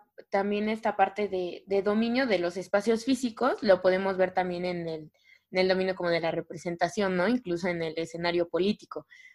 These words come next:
O sea, cuál es el... Realmente vemos una, una representación acorde a, a lo que es México en, en cuanto a, a lo político, o sea, cuál es, cómo está integrada nuestras cámaras, cómo está todo, o sea, realmente ahí vemos,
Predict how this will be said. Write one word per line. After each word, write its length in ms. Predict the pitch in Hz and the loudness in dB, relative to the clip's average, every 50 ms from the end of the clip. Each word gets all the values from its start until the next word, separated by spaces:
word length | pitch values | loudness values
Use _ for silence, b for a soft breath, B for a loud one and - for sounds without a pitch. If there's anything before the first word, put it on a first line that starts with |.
| B B | B B
O 100 | - 170 | -4 0
sea, 180 | 175 185 180 180 | 2 4 4 6
cuál 220 | 196 196 190 190 | 6 6 6 6
es 160 | 190 196 - | 4 4 2
el... 420 | - 185 180 170 170 170 165 - _ _ _ _ _ _ _ | 2 2 2 2 0 -4 -6 -8 _ _ _ _ _ _ _
Realmente 460 | - 214 226 233 233 247 240 226 262 | 4 6 6 6 6 6 6 6 6
vemos 320 | 254 247 240 240 240 247 233 | 6 6 6 6 4 4 4
una, 240 | 254 240 233 - 220 | 2 2 2 2 2
una 160 | 226 233 240 | 4 4 6
representación 600 | 226 226 226 214 190 202 202 196 185 208 208 202 | 4 4 2 0 -4 -4 -4 -4 -2 0 0 0
acorde 600 | 196 196 - - 208 220 240 233 247 269 285 285 - | 0 0 2 2 4 4 4 4 2 2 0 0 0
a, 480 | - 190 185 185 180 185 180 175 175 175 180 175 180 _ _ _ _ _ _ _ _ - | 2 2 2 4 2 2 2 0 0 -2 -4 -8 -12 _ _ _ _ _ _ _ _ 0
a 80 | 196 202 | 2 4
lo 160 | 208 202 196 | 4 2 2
que 120 | - 214 208 | 4 2 2
es 140 | 208 208 - | 0 0 -2
México 760 | 208 202 202 202 233 240 - 320 - - 339 339 339 359 - _ _ - | -2 0 0 0 0 -2 -4 -8 -4 0 2 2 2 0 -2 _ _ -6
en, 800 | - 208 196 196 196 196 196 196 190 196 190 190 190 185 190 185 _ _ _ - | -2 0 2 2 2 2 2 0 -2 -4 -4 -6 -6 -8 -8 -10 _ _ _ -2
en 340 | 196 196 190 196 196 196 185 | -2 0 0 0 -2 -2 0
cuanto 460 | 190 196 196 190 190 190 196 190 185 | 2 2 2 2 0 2 2 4 4
a, 240 | 185 180 175 175 180 | 4 4 2 0 -2
a 220 | - - 185 185 | 0 2 2 4
lo 160 | 190 185 185 | 4 2 0
político, 400 | - 202 208 214 - - - 427 | 0 -4 -6 -6 -6 -4 -4 -4
o 40 | 392 | -2
sea, 280 | - - 220 202 190 - - - | 0 0 0 0 0 -2 -6 -4
cuál 380 | - 202 202 196 196 196 196 202 | -2 -2 0 0 0 -2 -2 -2
es, 380 | 208 208 - - - - _ _ _ _ - | -2 -2 -4 -8 -16 -20 _ _ _ _ -4
cómo 160 | - 208 214 | -2 0 0
está 180 | 208 208 226 214 | 0 2 2 0
integrada 480 | 202 180 - 202 196 202 196 196 196 196 | 0 2 0 2 2 2 2 2 0 -2
nuestras 440 | 196 185 185 - - 190 185 - | -4 -6 -8 -8 -8 -10 -8 -4
cámaras, 460 | - 185 175 175 180 180 175 180 180 - | -2 -2 -2 -2 -2 -2 -2 -2 -2 -4
cómo 180 | - 180 180 | -4 -4 -4
está 340 | 180 180 - 190 180 175 175 | -4 -4 -2 -2 -2 -2 0
todo, 300 | - 180 175 170 180 170 | 2 0 2 2 2 0
o 60 | 175 | 0
sea, 180 | 170 - 175 170 | 0 -2 -2 0
realmente 560 | 170 175 175 170 175 180 175 175 175 175 175 | 0 0 0 0 0 -2 -2 -2 -2 -2 0
ahí 160 | 170 170 170 | 0 0 -2
vemos, 760 | 170 175 170 170 170 170 170 165 165 170 - - - - _ | 0 -2 -2 -2 0 -2 -2 -4 -4 -8 -12 -20 -20 -20 _